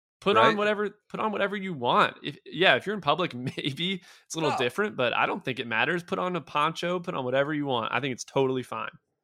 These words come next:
Speaker 2: Oh, I think, like, golf course rain gear is worn more off the golf course than on the course. It's like, uh, look, this is the pro move. I'm sorry.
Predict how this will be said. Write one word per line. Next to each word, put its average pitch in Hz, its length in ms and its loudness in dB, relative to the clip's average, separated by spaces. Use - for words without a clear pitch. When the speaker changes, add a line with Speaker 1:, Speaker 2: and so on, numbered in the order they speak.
Speaker 2:
Oh, 180 400 -16
I 185 140 -12
think, 277 300 -12
like, 208 200 -8
golf 185 360 2
course 226 260 -2
rain 180 320 0
gear 117 400 2
is 151 160 -4
worn 160 440 2
more 160 320 0
off 175 160 0
the 143 80 -4
golf 156 360 2
course 147 260 0
than 156 240 2
on 202 240 6
the 202 60 -4
course. - 280 -6
It's 175 240 -6
like, 196 240 -6
uh, 107 100 -14
look, 233 320 0
this 175 240 -2
is 220 120 -8
the 208 100 -6
pro 190 420 8
move. 233 420 6
I'm 160 200 2
sorry. 196 580 6